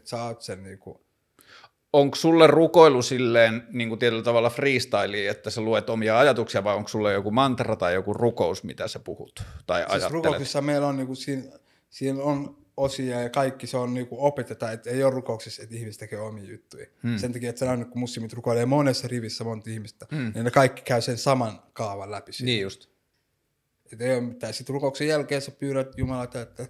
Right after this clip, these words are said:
Speaker 1: tää ja tää, jos sulla on ongelmia, you talk to him, ja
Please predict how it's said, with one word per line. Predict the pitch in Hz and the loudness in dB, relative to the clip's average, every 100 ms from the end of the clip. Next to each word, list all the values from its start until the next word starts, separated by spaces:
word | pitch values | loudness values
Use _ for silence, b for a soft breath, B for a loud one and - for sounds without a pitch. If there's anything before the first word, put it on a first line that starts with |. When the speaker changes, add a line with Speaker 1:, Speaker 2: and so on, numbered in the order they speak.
| _ | _
Speaker 1:
tää | - 123 | -8 -6
ja | 117 | -6
tää, | 117 117 117 | -6 -8 -6
jos | 110 | -10
sulla | - 120 | -10 -10
on | 117 | -10
ongelmia, | 113 110 117 | -10 -12 -12
you | 117 113 | -12 -12
talk | - 107 | -12 -14
to | _ - | _ -20
him, | 98 | -18
ja | 98 | -18